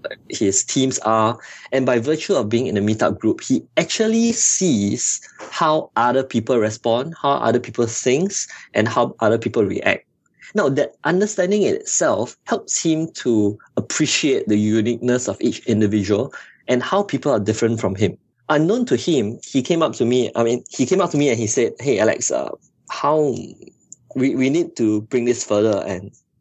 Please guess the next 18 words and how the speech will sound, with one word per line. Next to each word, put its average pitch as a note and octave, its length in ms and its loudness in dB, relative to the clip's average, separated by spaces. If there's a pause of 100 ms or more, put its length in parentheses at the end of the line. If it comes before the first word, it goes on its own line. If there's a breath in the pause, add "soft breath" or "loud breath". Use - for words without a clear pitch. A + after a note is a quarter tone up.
not A#2+ 200 0
just G#2+ 300 0
meet G#2+ 180 0
up G2+ 160 4
and G2 140 -4
talk - 180 -2
about F#2+ 160 2
our F#2+ 160 0
talents. G2 440 2
And G2+ 240 -4 (240)
so - 160 0
what's - 220 2
next? D3 220 0
How A#2 100 2
do G#2 80 0
you F#2 80 2
apply G#2 240 0
it?" - 180 -2